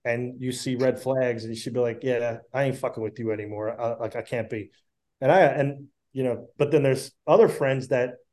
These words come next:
you know, they have your back, and you wish they were, you could just hang out with them more,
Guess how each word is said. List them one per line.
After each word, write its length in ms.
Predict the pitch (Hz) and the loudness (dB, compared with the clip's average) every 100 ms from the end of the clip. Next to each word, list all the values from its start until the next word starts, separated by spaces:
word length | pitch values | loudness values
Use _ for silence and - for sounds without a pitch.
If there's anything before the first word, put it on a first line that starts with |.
| _ _ _ _ 143 | _ _ _ _ -4
you 260 | 139 190 | 4 6
know, 240 | 170 175 156 | 8 10 10
they 120 | 139 | 8
have 180 | 147 139 | 6 4
your 100 | 131 | 2
back, 340 | 127 156 - | 2 2 0
and 120 | 135 | -2
you 80 | 139 | 0
wish 360 | 143 151 147 - _ _ _ _ _ _ | 2 2 2 -10 _ _ _ _ _ _
they 100 | 143 | 2
were, 420 | 143 139 131 127 - _ _ | 2 2 -2 -6 -14 _ _
you 180 | 170 135 | -6 -2
could 140 | 151 151 | 0 0
just 160 | 131 | -2
hang 200 | 151 156 139 | -2 0 2
out 180 | 165 | 4
with 120 | 151 147 | 2 2
them 140 | 120 | -2
more, 380 | 120 120 117 117 | -2 -2 -2 -6